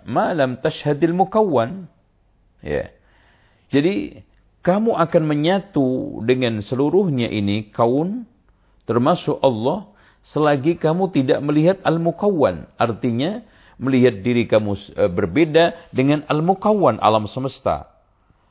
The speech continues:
"Fa idza syahidtahu," kalau kamu menyaksikan antara alam semesta, Allah Khalik itu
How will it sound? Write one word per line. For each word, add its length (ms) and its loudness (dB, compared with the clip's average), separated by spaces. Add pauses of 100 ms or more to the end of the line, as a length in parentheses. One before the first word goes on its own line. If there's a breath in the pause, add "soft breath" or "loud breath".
(160)
"Fa 160 0
idza 320 2
syahidtahu," 800 -4
kalau 240 0
kamu 240 -4
menyaksikan 880 -4 (720 soft breath)
antara 880 0
alam 340 0
semesta, 800 -2 (520 soft breath)
Allah 420 2 (140)
Khalik 480 0
itu 560 -4